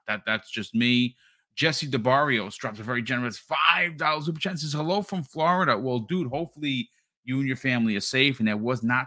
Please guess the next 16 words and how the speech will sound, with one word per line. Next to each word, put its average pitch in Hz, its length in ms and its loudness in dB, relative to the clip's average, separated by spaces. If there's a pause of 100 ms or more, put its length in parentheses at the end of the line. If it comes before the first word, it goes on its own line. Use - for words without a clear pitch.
too 135 100 -6
much 123 300 -6
damage 117 340 2
of 98 100 -8
what 110 240 -10
went 110 240 -4
down 120 480 4 (320)
on 107 360 -2
Wednesday. 131 880 0 (260)
He 139 80 2
says, 127 220 -2
"Keep 175 260 -2
up 156 140 -4
the 156 100 -4
awesome 139 360 -2
work, 131 180 -4